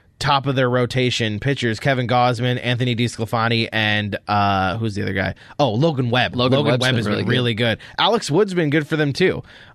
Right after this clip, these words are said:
Speaker 1: Um, so yeah,
Speaker 2: They've all been good.
Speaker 1: Yeah, that's their, that's their rotation. I mean, Johnny Cueto hasn't even been horrible this year. Johnny,
Speaker 2: Right.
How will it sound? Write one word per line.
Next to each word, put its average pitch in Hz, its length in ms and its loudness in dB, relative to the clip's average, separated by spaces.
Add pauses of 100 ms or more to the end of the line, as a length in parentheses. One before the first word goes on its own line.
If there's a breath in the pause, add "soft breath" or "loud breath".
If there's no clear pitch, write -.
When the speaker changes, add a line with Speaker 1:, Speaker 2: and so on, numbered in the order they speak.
Speaker 1:
Um, 120 380 0
so 139 260 0
yeah, 165 280 2
Speaker 2:
They've 196 60 4
all 277 120 6
been 190 160 0
good. - 260 -4
Speaker 1:
Yeah, 147 180 2
that's 143 280 0
their, 160 400 2
that's 156 300 0
their 214 200 4
rotation. 190 440 2
I - 20 2
mean, 180 180 2
Johnny 190 280 2
Cueto 190 380 2
hasn't 139 280 2
even 135 240 0
been 127 100 2
horrible 120 420 2
this 104 240 -4
year. 117 240 2
Johnny, 143 200 2
Speaker 2:
Right. 226 280 0